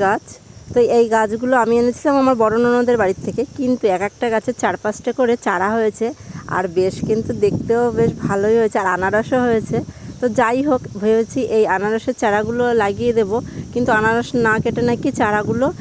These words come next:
এখন মানে ভাঙা যাবে না, না হলে হচ্ছে নষ্ট হয়ে যাবে, আর আনারসটাও খারাপ হয়ে যাবে। তার জন্য বলছে যখন আনারসটা পাকবে তখন হচ্ছে চারাগুলো ভেঙে লাগিয়ে দেব। কিন্তু আমার বর আসবে, তারপরে এই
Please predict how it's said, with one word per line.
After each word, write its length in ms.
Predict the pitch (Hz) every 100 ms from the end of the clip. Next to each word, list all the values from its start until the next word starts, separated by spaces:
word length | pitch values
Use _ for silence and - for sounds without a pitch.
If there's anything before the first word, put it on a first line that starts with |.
| - - 220
এখন 160 | 247 247 240 - 226 220
মানে 140 | 220 208
ভাঙা 220 | 220 247 247
যাবে 180 | 233 208 202
না, 60 | 240 233
না 80 | 208 208
হলে 200 | 226 285 427 - - 320
হচ্ছে 220 | - - 254
নষ্ট 200 | 240 - 254
হয়ে 140 | 254 226
যাবে, 140 | 220 226
আর 60 | 226 202 202
আনারসটাও 480 | 208 220 - 247 254
খারাপ 200 | 247 240 240
হয়ে 120 | 220 208
যাবে। 160 | 202 - - - 214
তার 120 | 214
জন্য 120 | 233 247 240
বলছে 180 | 233 311 220
যখন 180 | - 247 214
আনারসটা 440 | 208 220 226 262 -
পাকবে 300 | 240 240 220 - - - -
তখন 280 | 208 - 285 403 - - -
হচ্ছে 200 | 226 254 254
চারাগুলো 460 | 220 226 233 247 262 233 214
ভেঙে 300 | 240 226 220 - - - 220
লাগিয়ে 280 | 214 233 208
দেব। 120 | 180 226 - - -
কিন্তু 360 | 254 254 240 262 208
আমার 440 | 208 214 220 220 220 208 202
বর 160 | 208 233
আসবে, 200 | 233 262 254
তারপরে 340 | 208 208 226
এই 60 | 226